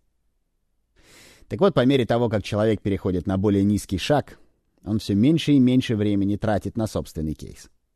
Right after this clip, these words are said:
В конце концов, он опускается на самый низкий шаг, и тогда он начинает эдитировать себя автоматически. Это автоматизм. Это самый последний уровень.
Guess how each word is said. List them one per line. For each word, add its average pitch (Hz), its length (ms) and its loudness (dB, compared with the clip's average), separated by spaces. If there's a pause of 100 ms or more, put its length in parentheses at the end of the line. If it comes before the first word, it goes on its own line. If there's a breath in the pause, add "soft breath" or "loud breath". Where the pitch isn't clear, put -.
(840)
В - 80 -20
конце 95 260 -6
концов, 156 360 0
он 143 100 0
опускается 117 520 -2
на 98 120 -2
самый 82 360 -2
низкий 82 360 -8
шаг, 170 340 -6
и 143 120 -8
тогда 92 320 -6
он 120 80 -2
начинает 101 380 -4
эдитировать 82 540 -6
себя 78 400 -8 (300)
автоматически. - 800 -10 (580)
Это 95 180 -4
автоматизм. 101 600 -2 (1300)
Это - 180 -8
самый 117 320 2
последний 92 460 0
уровень. 71 300 -8